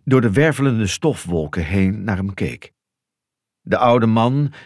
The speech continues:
en zijn wagen waren bedekt met een bleke laag stof. De eenzame zonnestraal, die tot in de diepte van de vallei doordrong,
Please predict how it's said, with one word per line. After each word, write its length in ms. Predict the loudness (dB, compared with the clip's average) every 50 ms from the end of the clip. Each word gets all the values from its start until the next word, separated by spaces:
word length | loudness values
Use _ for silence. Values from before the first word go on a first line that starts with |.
| _
en 160 | -14 -12 -12
zijn 220 | -10 -10 -10 -8 -6
wagen 440 | -4 -2 0 0 -2 -2 -2 -2 0
waren 340 | 0 0 0 0 -2 -2
bedekt 440 | -2 -2 -2 0 -2 -2 -4 -6 -6
met 180 | -4 -2 -2 -2
een 200 | -2 -2 -2 0
bleke 380 | 0 0 0 0 -2 -2 -4
laag 340 | -4 -4 -4 -4 -6 -6 -8
stof. 480 | -10 -8 -6 -6 -6 -6 -8 -16 -20 _ _ _ _ _ _ _ _ _ _ _ _ _ _ _ _ _ _ _ _ _ _ _ _ _ _ _
De 160 | -8 -6 -2
eenzame 560 | 0 2 2 2 2 2 0 0 0 0 -2
zonnestraal, 720 | 0 0 0 0 -2 -4 -4 -4 -4 -4 -2 -2 -4 -6 -8 -12 -18 -18 -20 -14 -6
die 140 | -6 -4
tot 200 | -2 -2 -4 -4
in 180 | -2 -2 -2 0
de 160 | 0 -2 -2
diepte 340 | -2 -4 -6 -4 -4 -6 -4
van 140 | -4 -2 -2
de 100 | -2 -2
vallei 460 | -2 -2 -2 0 0 -2 -2 -4 -2
doordrong, 640 | 0 0 2 2 0 0 2 2 2 2 2 0